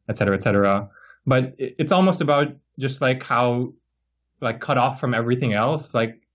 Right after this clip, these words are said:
humanity just can't survive. Like, no matter how good you are, it's, things are bound to, like, collapse eventually.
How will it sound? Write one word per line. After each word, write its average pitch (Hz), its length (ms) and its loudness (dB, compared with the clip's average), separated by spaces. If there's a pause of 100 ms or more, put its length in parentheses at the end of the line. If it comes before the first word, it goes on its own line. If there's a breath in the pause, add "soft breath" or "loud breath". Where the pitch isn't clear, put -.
(280)
humanity 120 500 0
just 120 300 -6 (180)
can't 117 380 -4
survive. 113 720 0 (140)
Like, 107 240 -4 (260)
no 117 100 0
matter 120 240 2
how 120 140 0
good 107 200 -2
you 107 180 0
are, 104 400 0 (420)
it's, - 340 -6 (300)
things 123 280 4
are 120 80 4
bound 110 380 2
to, 120 100 -4
like, 101 380 -4 (920)
collapse 110 500 -2
eventually. 131 720 0